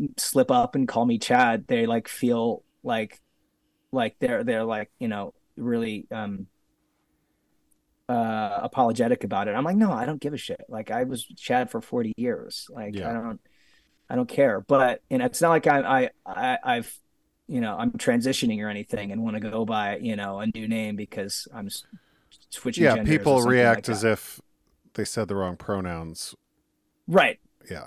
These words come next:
Speaker 1: Yeah, exactly. And it's not that I don't get offended or anything, but,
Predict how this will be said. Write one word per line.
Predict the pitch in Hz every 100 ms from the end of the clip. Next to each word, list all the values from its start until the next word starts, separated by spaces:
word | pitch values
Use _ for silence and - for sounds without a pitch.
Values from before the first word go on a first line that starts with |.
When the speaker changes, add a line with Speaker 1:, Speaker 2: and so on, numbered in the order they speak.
| -
Speaker 1:
Yeah, | 139 123
exactly. | 131 156 147 147 139
And | 220 254
it's | -
not | 240 -
that | 131
I |
don't | 220 208
get | 165 156
offended | - 156 139 135
or |
anything, | 151 147 - 101 - -
but, | 190 190